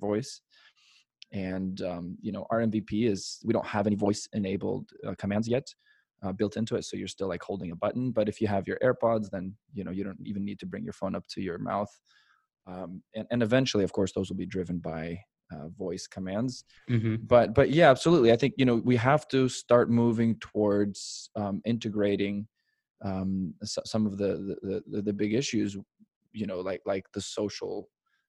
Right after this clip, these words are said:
Speaker 1: um, you know, networking experience and audio. Like, they just, it, it,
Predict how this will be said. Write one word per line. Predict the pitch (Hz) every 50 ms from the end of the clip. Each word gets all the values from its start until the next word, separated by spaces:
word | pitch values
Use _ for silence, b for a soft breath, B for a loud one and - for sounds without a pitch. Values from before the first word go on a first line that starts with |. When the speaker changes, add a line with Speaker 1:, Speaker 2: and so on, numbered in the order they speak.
| _ _ -
Speaker 1:
um, | 90 85 90 87 85 85 85 - - _ _ _ _ _ _ _
you | 110 107
know, | 98 101
networking | 107 110 117 104 - 110 104 95 - - 101 98 98 98 - -
experience | 113 - - - - 104 98 98 98 101 95 - - -
and | 101 98 -
audio. | 95 104 107 107 104 95 90
Like, | 90 92 95 - -
they | 101 104 113 107
just, | 110 123 113 _ _ _ _
it, | - - 107 -
it, | 110